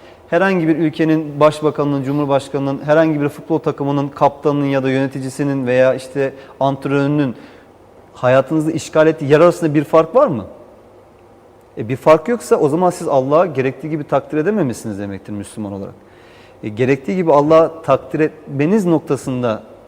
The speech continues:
ben Müslümanım, ben Allah'ın kudretine, şanına yaraşır bir kulum diyebilirsiniz. Yoksa kul olduğunu ifade etmek çok kolay bir şey insanlar için.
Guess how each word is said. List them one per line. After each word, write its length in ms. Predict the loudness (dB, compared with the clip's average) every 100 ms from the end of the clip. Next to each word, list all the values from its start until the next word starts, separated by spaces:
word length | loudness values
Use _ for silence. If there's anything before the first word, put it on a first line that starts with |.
| -4
ben 140 | -2
Müslümanım, 600 | -2 -6 -8 -4 -2 -4 -6 -16 -20 -20 -20 -4
ben 240 | 0 2
Allah'ın 440 | 2 0 0 0 -2
kudretine, 480 | -4 -4 -4 -4
şanına 440 | -6 -2 0 0 -2
yaraşır 500 | 0 -2 -2 -4 -2
bir 100 | -4
kulum 420 | -2 0 2 0
diyebilirsiniz. 680 | 0 0 -2 -4 -6 -12 -12 -20 -20 -20 -4
Yoksa 280 | -4 0 -4 -2
kul 180 | 0 4
olduğunu 320 | 4 2 0
ifade 300 | 2 2 2
etmek 260 | -4 -8
çok 200 | -4 -4
kolay 260 | 0 4 4
bir 40 |
şey 180 | 2 -6
insanlar 380 | -8 -8 -8 -8
için. 220 | -12 -18